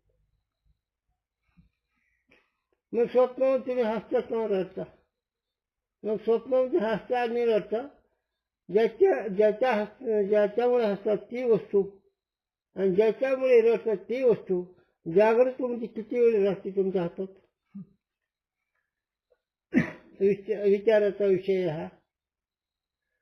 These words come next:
तुम्ही स्वप्नामध्ये ज्याच्यामुळे रडतात आणि हसतात असे जे एक वस्तू अनुकूल किंवा प्रतिकूल असणारी वस्तू, ते वस्तू तुमच्या जागृतीमध्ये किती वेळ राहते?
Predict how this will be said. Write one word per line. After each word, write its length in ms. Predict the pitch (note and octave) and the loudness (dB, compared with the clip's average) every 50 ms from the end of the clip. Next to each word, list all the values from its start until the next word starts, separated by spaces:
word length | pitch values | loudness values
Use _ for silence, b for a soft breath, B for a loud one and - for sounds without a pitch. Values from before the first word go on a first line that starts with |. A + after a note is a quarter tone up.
| _ _ _ _ _ _ _ _ _ _ - - | _ _ _ _ _ _ _ _ _ _ 0 2
तुम्ही 600 | G#3 G#3+ A3+ B3 C#4 D4 D4 C#4+ C#4+ C#4 C4 G#3+ | 2 2 2 0 0 0 -2 -2 -4 -4 -6 -8
स्वप्नामध्ये 880 | - G#3+ G#3+ G#3 G#3 G#3+ G#3+ A#3+ B3 C4 C4 B3+ A#3+ B3 B3+ B3 G#3 | -4 -2 -2 -2 -2 -4 -6 -4 -2 -2 -2 -2 -2 -2 -4 -4 0
ज्याच्यामुळे 720 | G#3 G#3+ G3+ G#3 G#3 A#3+ A#3 A#3+ A#3 A#3 A3 G3 F3+ G3 G#3+ | 0 0 0 0 -2 -2 -2 -2 0 0 0 2 2 2 0
रडतात 420 | G3+ G3 - A3+ A#3+ B3+ B3+ A3+ | 0 -2 -4 -6 -6 -4 -2 -2
आणि 140 | G#3 G3+ G3+ | 0 0 0
हसतात 560 | F3+ E3+ F3 D#3+ - - - - G#3+ G#3 G3+ - - _ _ _ _ _ _ _ _ _ _ _ _ _ _ _ _ _ - | -2 -2 -4 -4 -6 -8 -6 -4 -2 -2 -4 -6 -14 _ _ _ _ _ _ _ _ _ _ _ _ _ _ _ _ _ -6
असे 360 | F#3+ G3+ G3+ - C4+ D4 D4+ | -2 -2 -2 -2 -4 -6 -6
जे 200 | C4 C4+ C4 C4 | -6 0 0 0
एक 180 | A#3+ B3 - | 0 0 0
वस्तू 220 | A3 G#3+ - - A#3 | -2 -2 -2 0 0
अनुकूल 440 | G#3 G#3 G3 F3+ F3+ - G#3 G3+ G3 | 2 2 0 0 0 0 0 0 0
किंवा 240 | - G3+ G3 F#3 | 0 0 0 0
प्रतिकूल 500 | F3 - F#3 F3+ F3 - F#3+ F3+ - G#3 | 0 0 -2 -2 0 -2 -4 -2 0 0
असणारी 440 | G#3 G#3 F3+ - G#3 G#3+ G#3+ A3 A3+ | 0 0 -2 -2 -4 -4 -2 0 -2
वस्तू, 340 | A3 - - - A#3 G#3 G3+ - - _ b b b b b b b _ _ - - | -2 -2 -6 -8 -10 -10 -10 -10 -18 _ b b b b b b b _ _ -2 0
ते 180 | B3+ D4 D#4+ | 2 2 2
वस्तू 420 | D4 C4+ B3 G#3 - - - A#3 A3 | 4 4 4 2 2 -2 -6 -6 -6
तुमच्या 580 | G3 - G#3+ G#3 G3+ - - G#3 G3+ G3+ G#3 | -2 -4 -4 -4 -4 -2 0 2 2 2 0
जागृतीमध्ये 800 | G3+ F#3+ G3+ G3+ G3+ G#3 G#3+ A3+ A3+ A3+ B3 A#3+ A#3+ A#3 A3+ G#3+ | 0 0 2 2 4 4 2 2 0 -2 -6 -8 -8 -6 -8 -8
किती 300 | - - A3+ A3 - C#4+ | -6 -6 -6 -4 2 4
वेळ 200 | C4 A#3+ G#3+ F3 | 4 4 4 2
राहते? 400 | E3 D3+ - - E3+ - _ _ | 0 -2 -4 -8 -12 -14 _ _